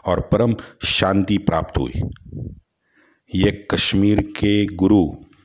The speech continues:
श्रीकंटक के अवतार माने जाते हैं। आचार्य अभिनवगुप्त ने अपने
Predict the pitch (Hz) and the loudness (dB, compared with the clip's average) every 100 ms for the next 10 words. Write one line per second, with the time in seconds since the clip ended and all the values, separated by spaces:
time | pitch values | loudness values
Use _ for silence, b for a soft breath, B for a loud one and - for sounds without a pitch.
0 | B B - - - 95 98 - 98 101 | B B -8 -4 0 0 0 -2 -2 0
1 | 92 - - - 98 - 87 87 90 92 | 0 -4 -6 -4 -2 -2 -4 -2 -2 -2
2 | - - - 85 82 85 76 73 - 65 | -8 -18 -6 -2 -2 -2 -2 -4 -6 -6
3 | 64 - _ _ _ _ _ _ _ - | -8 -16 _ _ _ _ _ _ _ -10
4 | 80 78 85 85 92 - 92 85 90 87 | -8 -4 -4 -2 -2 -2 -2 0 0 0
5 | 95 - - 78 67 B B B B B | -2 0 -2 -2 -4 B B B B B
6 | - 80 95 92 | -8 -2 0 0